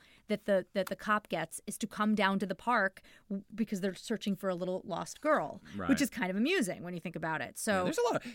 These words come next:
Speaker 2: there's a, there's a whole lot of ineptitude by the law enforcement in this
Speaker 1: Oh,
Speaker 2: movie.
Speaker 1: yeah.
Speaker 2: I mean, just ineptitude.
Speaker 1: Which I think is kinda cool.
Speaker 2: I mean, I, I'm glad it's just ineptitude and not, like, act-, actual outright brutality.
Speaker 1: Yeah.
Speaker 2: Although there's a little bit of that too. There's a little bit of law bending, uh, you know, later in the movie, uh,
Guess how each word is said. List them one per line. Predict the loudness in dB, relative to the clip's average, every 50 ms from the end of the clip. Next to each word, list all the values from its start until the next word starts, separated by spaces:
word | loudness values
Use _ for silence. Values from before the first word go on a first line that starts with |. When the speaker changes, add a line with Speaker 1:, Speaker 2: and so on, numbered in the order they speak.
| 0
Speaker 2:
there's | 4 4 4 6 8
a, | 6 6 6 6
there's | 4 4 6 6
a | 4 2 2
whole | 0 -6 -2 0 2 2 2 2 2
lot | 2 4 4 4 4 2
of | 2
ineptitude | 0 -2 -2 -4 -4 -6 -8 -8 -4 -2 -2 -2 -2
by | -2 -2 -2 -2 -2 -4
the | -6 -6
law | -6 -6 -6 -4
enforcement | -4 -4 -4 -4 -6 -4 -4 -4
in | -4 -4
this | -4 -4
Speaker 1:
Oh, | -2
Speaker 2:
movie. | 0 0 0 0
Speaker 1:
yeah. | 0 -4 -8 -12 -14 _ -2
Speaker 2:
I | 0
mean, | 0 0 2
just | 2 0 0 0
ineptitude. | -2 -4 -4 -2 -2 -2 -4 -2 -4 -6 -6 -6 -10 -10 -10 -14 -14 -10
Speaker 1:
Which | -8 -6 -6 -6
I |
think | -8 -8 -10
is | -10
kinda | -10 -10 -10 -6
cool. | -6 -6 -6 -6 -6 0
Speaker 2:
I | 2 4
mean, | 6 4 4 2 -2 2 4
I, | 4 4 6
I'm | 6 6
glad | 8 8 8 8 8
it's | 4 0 -2
just | 0 0 0 0
ineptitude | -2 -2 -2 -2 -4 -6 -2 0 0 2 2
and | 2 0
not, | 0 -2 -2 -2
like, | -2 -4 -4 -6 -6
act-, | -6 -6 -6 -6 -8 _ -6
actual | -6 -6 -4 -4 -4 -4 -6 -4 -4
outright | -4 -4 -4 -4 -6 -6
brutality. | -8 -10 -10 -8 -6 -6 -4 -4 -4 -4
Speaker 1:
Yeah. | 0 4
Speaker 2:
Although | 6 8 8 8
there's | 10 10 8 8
a | 6
little | 6 8 8 6 6
bit | 6 4 4
of | 4
that | 6 6 6 6 4 2
too. | -2 0 2 2 2 2
There's | 2 2 0 2
a |
little | 0 0 0 2
bit | 6 6
of | 6 6
law | 6 2 4 4 2
bending, | 4 2 0 2 2 2 2 2 0 -2 -6 -6
uh, | -4 -2 2 6 6 6 6 6 6
you | 4 4
know, | 4 4 4
later | 6 6 6 8 6
in | 6 4
the | 4
movie, | 2 2 2 4 4 2 2 2 0
uh, | 0 0 0 0 0 -2